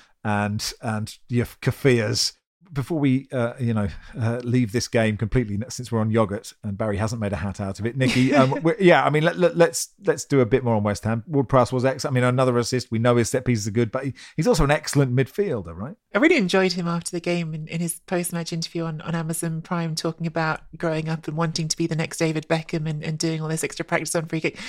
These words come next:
Speaker 2: And, and just the way he describes it, it's quite tedious actually going through all those free kick practices over and over again, but, but, but clearly paying off here. I mean, I think just a-, across the board, 'cause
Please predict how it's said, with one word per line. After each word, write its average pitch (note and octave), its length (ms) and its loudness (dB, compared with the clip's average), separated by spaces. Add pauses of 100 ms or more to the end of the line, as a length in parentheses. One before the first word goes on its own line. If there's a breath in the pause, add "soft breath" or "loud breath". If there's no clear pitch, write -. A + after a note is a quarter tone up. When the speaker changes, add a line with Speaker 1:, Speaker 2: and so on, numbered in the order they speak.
(280 loud breath)
Speaker 2:
And, G#3+ 300 0
and A3 180 -2
just A#3+ 160 0
the A3+ 80 2
way G3+ 140 2
he G3 80 -2
describes F#3 420 0
it, F3 100 -4 (220 loud breath)
it's - 120 -8
quite G#3 280 2
tedious E3+ 400 0
actually - 300 -2
going E3 180 4
through F#3 220 6
all E3+ 80 2
those F3 260 0
free E3+ 220 2
kick F3 200 -4
practices - 340 -2
over F3 200 2
and E3 80 0
over E3 220 0
again, E3 320 -2
but, D#3+ 320 -4
but, D#3+ 240 0
but F3 120 -6
clearly F3 280 0
paying E3 320 -2
off E3 160 -6
here. E3+ 260 0
I E3+ 60 -2
mean, G3+ 200 0 (540 loud breath)
I - 100 -2
think E4+ 280 2
just - 300 0 (340)
a-, - 80 -8 (120)
across G3+ 300 -2
the E3 120 -2
board, E3+ 420 2
'cause - 380 -4